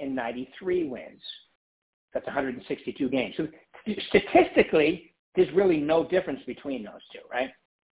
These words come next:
But so that's why when they get to the pl-, and, and the Bra-, Atlanta Braves only had the eighty-eight wins. That's gotta be one of the smallest win totals.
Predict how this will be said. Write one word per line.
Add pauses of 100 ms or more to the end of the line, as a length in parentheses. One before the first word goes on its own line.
(240)
But
so
that's
why
when
they
get
to
the
pl-,
and,
and
the
Bra-,
Atlanta
Braves
only
had
the
eighty-eight
wins. (1000)
That's
gotta
be
one
of
the
smallest
win
totals.